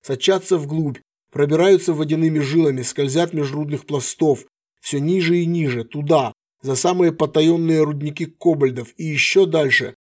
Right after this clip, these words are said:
к легендарным костям земли. Как воняющая тухлой сукровицей и тяжёлые капли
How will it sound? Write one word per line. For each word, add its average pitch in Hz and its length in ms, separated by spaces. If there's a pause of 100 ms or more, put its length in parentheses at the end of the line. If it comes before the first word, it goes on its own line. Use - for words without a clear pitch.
к - 40
легендарным 151 680
костям 147 640
земли. 143 640 (320)
Как 139 200
воняющая 170 600
тухлой 170 380
сукровицей 160 600
и 139 60
тяжёлые 151 480
капли 185 480